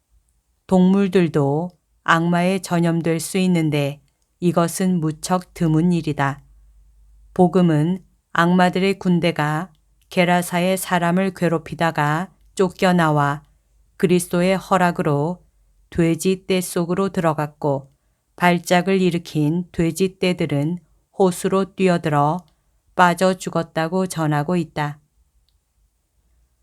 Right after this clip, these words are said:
하지만 나는 이렇게 동물이 악마에 전염된 경우를 단 한 번도 접해본 적이 없다.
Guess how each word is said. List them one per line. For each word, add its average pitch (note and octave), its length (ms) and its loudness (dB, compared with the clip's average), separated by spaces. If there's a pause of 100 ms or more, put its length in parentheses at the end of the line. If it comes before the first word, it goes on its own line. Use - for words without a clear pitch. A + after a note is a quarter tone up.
(340)
하지만 F#3 520 0
나는 E3 500 2 (320)
이렇게 F#3 460 0
동물이 F3 800 0 (300)
악마에 F3+ 580 2
전염된 F3 720 0
경우를 D#3 600 0 (420)
단 F3 260 0
한 F3 260 0
번도 F3 380 0
접해본 E3 640 -2
적이 D#3+ 300 0
없다. D#3 460 -4